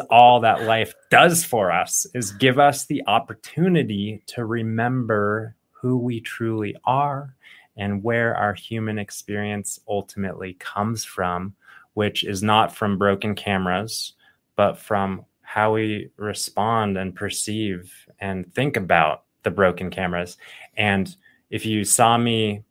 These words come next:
six, five and a half, six minutes ago, um,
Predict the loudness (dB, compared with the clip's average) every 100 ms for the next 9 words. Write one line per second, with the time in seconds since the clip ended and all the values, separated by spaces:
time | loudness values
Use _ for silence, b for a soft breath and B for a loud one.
0 | _ -6 -2 0 0 4 4 2 -4 -4
1 | 4 6 6 2 2 0 -2 -6 -4 -4
2 | -4 -4 -4 0 0 -2 _ B B B
3 | B B 4 4 2